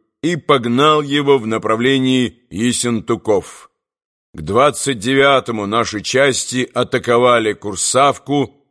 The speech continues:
Ессентуки и Кисловодск. Генерал Врангель, между тем, направил дивизию Улагая на Святой Крест.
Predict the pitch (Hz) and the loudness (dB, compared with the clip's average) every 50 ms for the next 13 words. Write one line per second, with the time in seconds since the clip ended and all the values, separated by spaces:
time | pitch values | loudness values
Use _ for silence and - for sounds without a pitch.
0 | _ - 92 120 127 117 - 127 117 110 87 - 110 98 - - 123 139 143 135 | _ -6 -2 -2 0 0 0 -2 -2 -2 -2 -4 -4 -4 -4 -2 -2 0 0 -2
1 | - _ - 110 95 - - 107 - - 101 101 98 95 98 92 82 - - - | -4 _ -10 -10 -10 -6 -6 -6 -6 -2 -2 -2 -2 0 -2 -4 -6 -6 -10 -10
2 | - - - - _ _ _ _ _ _ _ _ _ _ _ _ _ _ _ _ | -10 -10 -20 -20 _ _ _ _ _ _ _ _ _ _ _ _ _ _ _ _
3 | _ _ _ _ _ _ _ 78 82 92 104 120 131 135 131 120 107 113 127 139 | _ _ _ _ _ _ _ -10 -6 -2 0 2 4 4 2 2 2 2 2 2
4 | 143 143 135 127 113 107 107 95 95 98 95 82 98 - 117 120 120 110 107 107 | 2 2 0 -2 -4 -4 -6 -4 -6 -6 -6 -8 -8 -4 -2 -2 -2 0 -2 -2
5 | 104 - - 120 123 127 120 120 117 104 90 104 113 120 127 127 110 98 110 120 | -2 0 0 0 2 2 0 0 -2 -4 -6 -6 -4 -2 -2 -2 -2 -2 -2 -2
6 | 113 - - - 107 107 107 107 110 104 120 127 135 131 127 123 120 113 113 113 | -2 -2 -4 -6 -4 0 0 0 0 0 2 2 4 2 2 0 0 -2 -4 -6
7 | - - 107 104 85 123 117 113 - 110 120 131 127 117 98 - - - - - | -6 -6 -8 -4 -2 -2 -2 -2 -2 0 2 2 2 2 0 -2 -10 -12 -16 -20